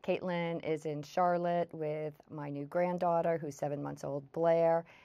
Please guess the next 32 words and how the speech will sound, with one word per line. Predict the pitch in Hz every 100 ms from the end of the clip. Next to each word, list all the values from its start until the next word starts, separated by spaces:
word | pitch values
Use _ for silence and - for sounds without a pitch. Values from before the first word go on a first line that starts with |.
| _
And | - 156 151 147 151
Justin | 190 196 - 190 185
is | - 160 -
at | 151
the | 151
University | 170 165 156 160
of | 151
Kentucky. | - 147 175 170 165
He's | 160 147
also | 147 156 156 -
in | 156 147
the | 147 151 - - _ -
Kentucky | 160 160 151 156
National | 151 147 - 143
Guard. | 147 147 135 127 - -
So | - - 170
I | 160 180
was | 196 -
down | 175 170 170
in | 165 - _ -
Ground | 160 160
Zero | 156 160 151
today, | 151 160 151 151
and | 151
I | 151
didn't | 165 160
see | - 160
my | 151
children, | 151 170 165 156 151 147 - -
but | 170
I | 160
will | 156 180 175 175